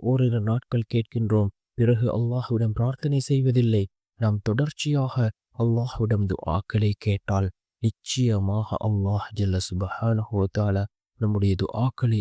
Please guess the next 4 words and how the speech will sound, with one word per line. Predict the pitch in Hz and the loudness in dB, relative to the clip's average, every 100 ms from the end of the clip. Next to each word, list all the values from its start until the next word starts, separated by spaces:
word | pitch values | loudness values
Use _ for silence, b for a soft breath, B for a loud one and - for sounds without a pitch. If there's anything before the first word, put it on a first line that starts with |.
| - | 0
ஏற்றுக்கொள்வான். | 101 - 95 - 90 87 87 82 87 _ _ _ _ | -2 -2 -6 -4 -2 -2 -4 -6 -10 _ _ _ _
அன்பார்ந்தவர்களே, | - - 98 95 110 117 110 104 - 104 104 | -6 -2 0 2 0 2 0 0 -2 -2 0
அல்லாஹ்வின் | 104 104 104 98 98 95 | 0 0 0 0 -2 -2
நல்லடியார்களே, | 117 143 120 107 98 - 95 | 0 2 2 0 -2 -2 -4